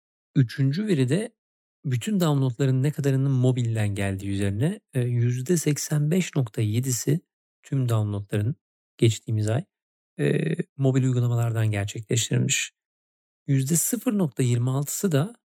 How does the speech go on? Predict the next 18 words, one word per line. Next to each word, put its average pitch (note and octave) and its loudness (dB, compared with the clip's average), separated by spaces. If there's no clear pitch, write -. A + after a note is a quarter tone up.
akıllı D3+ 2
hoparlörlerden D3+ 0
gelmiş G2 -2
ya A#2 2
da C3 2
ev C#3+ 4
asistanlarından, G#2 -2
akıllı A#2 -2
ev A#2+ 0
asistanlarından G#2 -2
gelmiş. A#2+ -2
Bunu C3+ 0
da C3+ 2
ilk B2 -4
defa B2+ -2
paylaşmışlar G#2 -2
bu G2+ -2
arada. A2 -2